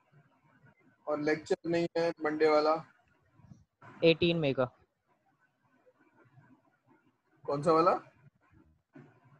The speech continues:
Speaker 2: एटीन में।
Speaker 1: एटीन में। ठीक है, assignment हो गया, Excel sheet हो गई, letter,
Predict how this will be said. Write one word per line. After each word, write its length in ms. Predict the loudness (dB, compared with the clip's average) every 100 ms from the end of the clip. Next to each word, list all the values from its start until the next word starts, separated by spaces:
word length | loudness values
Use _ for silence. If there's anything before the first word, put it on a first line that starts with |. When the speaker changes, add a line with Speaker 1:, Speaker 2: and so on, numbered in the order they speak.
| -2
Speaker 2:
एटीन 420 | 0 2 2 0 -2
में। 100 | -4
Speaker 1:
एटीन 1300 | -4 -8 _ _ _ _ _ _ -8 -8 -6 -8 -8 -8
में। 180 | -8 -8 -12 -20 _ _ -20 -20 -20 -20 -20 -20 -20 -20 _ _ _ _ _ -12
ठीक 140 | -8
है, 100 | -4
assignment 500 | -4 -2 -2 -2 0
हो 100 | 0 0
गया, 200 | 0 0
Excel 280 | 0 -6 -4
sheet 240 | -4 -2
हो 120 | -2
गई, 260 | 0 0 0
letter, 1000 | 0 -4 -4 -8 0 2 4 2 0